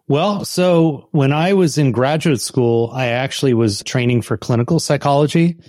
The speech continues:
So even though I'm called a cognitive neuroscientist, I didn't actually get formal training in cognition or <laughs> neuroscience in particular.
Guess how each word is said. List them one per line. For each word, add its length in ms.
So 320
even 240
though 260
I'm 200
called 280
a 60
cognitive 560
neuroscientist, 880
I 100
didn't 220
actually 320
get 160
formal 360
training 380
in 160
cognition 600
or 140
<laughs> 20
neuroscience 1000
in 120
particular. 580